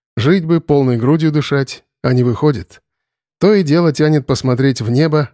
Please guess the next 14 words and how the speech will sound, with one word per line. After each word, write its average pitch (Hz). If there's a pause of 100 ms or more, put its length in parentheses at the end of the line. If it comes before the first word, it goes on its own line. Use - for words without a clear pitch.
(240)
не 135
кружит 127
ли 151
над 143
лесом 123
черная 127
погоня, 120 (500)
не 131
выискивает 143
ли 135
своему 131
хозяину 135
очередную 123
жертву. 113